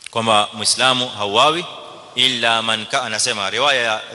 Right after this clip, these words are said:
Tirmidhi inasema, "Illa man kafara ba'da islamihi au zana ba'da ihsanihi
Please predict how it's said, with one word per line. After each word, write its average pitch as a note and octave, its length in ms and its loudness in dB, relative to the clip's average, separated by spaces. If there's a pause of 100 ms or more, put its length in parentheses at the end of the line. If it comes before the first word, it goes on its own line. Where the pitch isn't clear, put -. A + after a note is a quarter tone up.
Tirmidhi C3+ 380 2
inasema, A#2+ 640 -2
"Illa A#2+ 480 -4
man G#2+ 220 -4
kafara D#3 440 0 (360)
ba'da G#2+ 300 0
islamihi D#3 720 -4 (400)
au A2+ 220 0
zana C3 340 2 (260)
ba'da G#2 360 -4
ihsanihi D#3+ 720 0